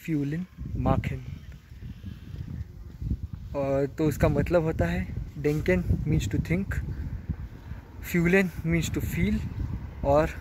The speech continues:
makhen is to do। So think, feel and then do। So ये मुझे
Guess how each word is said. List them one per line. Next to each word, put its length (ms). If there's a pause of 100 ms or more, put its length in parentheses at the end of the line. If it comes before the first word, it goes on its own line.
makhen 480
is 180
to 60 (100)
do। 100 (880)
So 160 (320)
think, 320 (380)
feel 320 (240)
and 240
then 200
do। 80 (840)
So 80 (800)
ये 60
मुझे 280